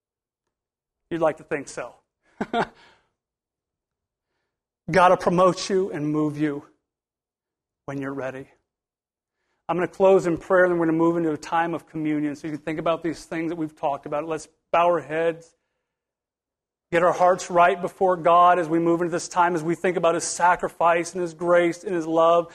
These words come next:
I'm gonna have the guys come forward to help serve communion, but I'm gonna close us in prayer and then move us into this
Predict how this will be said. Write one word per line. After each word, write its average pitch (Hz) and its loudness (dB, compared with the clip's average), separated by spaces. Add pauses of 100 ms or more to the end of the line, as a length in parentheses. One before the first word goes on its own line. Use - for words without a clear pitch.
(140)
I'm 175 -2
gonna 175 0
have 165 -4
the 170 -4
guys 175 4
come 175 -4
forward 180 2
to 165 0 (200)
help 196 2
serve 196 2
communion, 180 0
but 175 4
I'm 170 4
gonna 165 -2
close 180 4
us 170 -2
in 160 -6
prayer 170 2 (220)
and 170 -2
then 160 -2
move 160 0
us 147 -6
into 165 -6
this 151 -4